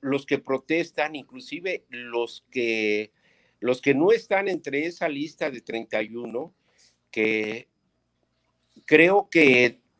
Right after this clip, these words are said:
no debemos confundir dos cosas. En primer lugar, creo que las tareas del conacyt deben ser revisadas,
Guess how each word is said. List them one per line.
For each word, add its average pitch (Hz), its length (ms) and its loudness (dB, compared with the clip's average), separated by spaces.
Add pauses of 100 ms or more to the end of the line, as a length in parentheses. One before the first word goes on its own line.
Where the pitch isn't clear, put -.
(120)
no 165 280 8
debemos 180 420 2
confundir 127 640 -2
dos 139 200 -6
cosas. 98 400 -6 (320)
En 143 140 0
primer 202 300 4
lugar, 170 360 -2 (380)
creo 214 340 -2
que 143 480 -6
las 131 260 -4
tareas 151 280 -4
del 180 140 -12
conacyt 123 640 -12
deben 165 240 -6
ser 147 200 -10
revisadas, 104 760 -10